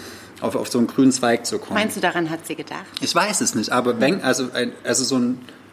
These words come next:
Speaker 1: Autor, so als gescheiterten Autor im Literaturbetrieb
Speaker 2: Der ja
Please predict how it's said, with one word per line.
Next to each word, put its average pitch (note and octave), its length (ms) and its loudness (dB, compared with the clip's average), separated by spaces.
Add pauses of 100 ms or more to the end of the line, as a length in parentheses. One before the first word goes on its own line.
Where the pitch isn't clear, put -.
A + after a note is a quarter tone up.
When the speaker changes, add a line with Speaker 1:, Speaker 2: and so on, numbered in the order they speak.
Speaker 1:
Autor, D#3+ 520 4
so D3 260 -2
als - 420 -4
gescheiterten D3+ 920 -2
Autor D3+ 580 -2
im C#3+ 120 2
Literaturbetrieb C3+ 560 2
Speaker 2:
Der A#3 40 6
ja A#3+ 80 6